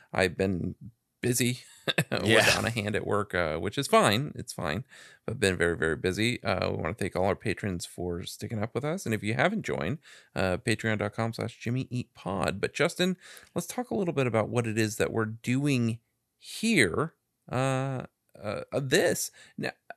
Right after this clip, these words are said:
Speaker 1: the first day, uh, officially, I guess, of fall in that we have fallen back. Um, let's do some D S T talk here. Um, wh-,
Speaker 2: <laughs>
Speaker 1: what's your take on D S T?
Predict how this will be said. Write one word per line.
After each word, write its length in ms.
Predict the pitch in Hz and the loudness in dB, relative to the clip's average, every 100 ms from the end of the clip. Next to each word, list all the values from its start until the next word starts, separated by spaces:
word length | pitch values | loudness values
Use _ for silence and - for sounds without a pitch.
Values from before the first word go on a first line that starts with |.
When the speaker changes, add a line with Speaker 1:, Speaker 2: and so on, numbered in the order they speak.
| _ _ _ _ _ - | _ _ _ _ _ -4
Speaker 1:
the 160 | 160 170 | 2 2
first 480 | - 214 226 143 | 4 4 4 -2
day, 520 | 135 131 160 175 185 - | 4 6 6 2 -2 -6
uh, 200 | - 120 - | -6 -4 0
officially, 680 | 131 - 202 - 202 202 196 | -2 4 2 4 2 2 0
I 80 | 185 | 0
guess, 240 | 185 196 | -2 0
of 80 | 147 | -4
fall 420 | - 151 160 165 147 | 0 0 2 2 2
in 160 | 143 | 0
that 260 | 135 131 - | 0 0 -2
we 320 | 131 135 143 | -2 0 0
have 180 | 135 117 | 0 -2
fallen 440 | - 139 156 151 | 2 4 4 2
back. 380 | 113 73 - - _ _ _ _ _ | 2 2 0 -20 _ _ _ _ _
Um, 460 | - 82 78 117 - _ _ _ _ | -4 -2 -2 -8 -12 _ _ _ _
let's 160 | 156 - | -4 0
do 120 | 208 | 0
some 320 | - 135 117 - | 2 -2 -4 0
D 160 | 127 120 | 6 6
S 120 | - | 6
T 180 | - 113 | -2 -2
talk 280 | - - - | -2 -6 -8
here. 280 | - - - _ _ _ _ - | -8 -8 -10 _ _ _ _ -8
Um, 300 | - - - _ _ _ _ _ _ | -6 -8 -12 _ _ _ _ _ _
wh-, 160 | 165 - - | -6 -4 -2
Speaker 2:
<laughs> 80 | - | 0
Speaker 1:
what's 140 | 202 202 | 0 2
your 80 | 220 | 2
take 260 | 170 135 110 | 4 4 4
on 120 | 110 | 2
D 160 | 117 | 0
S 100 | - - | -2 -4
T? 220 | - | -8